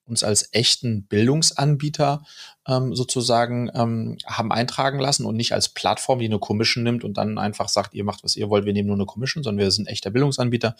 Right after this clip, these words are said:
wir sind umsatzsteuerbefreit, ähm, ähm, und damit sozusagen auch qualifiziert, um über Bildung und Teilhabe abzurechnen. Und das haben wir jetzt angefangen. Das ist sehr mühselig, weil, ähm, es gibt vierhunderteins Kreise und kreisfreie Städte in Deutschland.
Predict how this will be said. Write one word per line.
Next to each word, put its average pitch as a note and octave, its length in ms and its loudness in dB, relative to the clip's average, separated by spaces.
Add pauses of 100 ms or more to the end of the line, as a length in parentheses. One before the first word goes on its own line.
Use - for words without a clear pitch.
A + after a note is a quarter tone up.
(340)
wir A2 100 0
sind A2 80 -4
umsatzsteuerbefreit, G#2+ 1080 2 (460)
ähm, A#2 400 0
ähm, A2 340 0
und G#2+ 240 -2
damit B2+ 320 2
sozusagen G#2+ 560 0
auch G2 200 0
qualifiziert, A#2 600 0
um A2 140 -2
über G#2+ 160 2
Bildung G#2+ 280 2
und G2+ 120 -2
Teilhabe G2+ 420 2
abzurechnen. B2 640 -2
Und G#2 120 -4
das - 220 2
haben G2+ 140 0
wir G2 60 0
jetzt - 180 -4
angefangen. C3+ 480 0
Das G#2+ 140 2
ist - 120 2
sehr G2+ 120 0
mühselig, C#3+ 520 2
weil, C#3 400 4 (560)
ähm, A2+ 280 2
es - 100 2
gibt - 180 -6
vierhunderteins B2+ 920 2
Kreise B2+ 340 2
und A#2 100 0
kreisfreie G2+ 600 0
Städte F3 440 2 (300)
in A#2+ 80 -6
Deutschland. C#3+ 480 0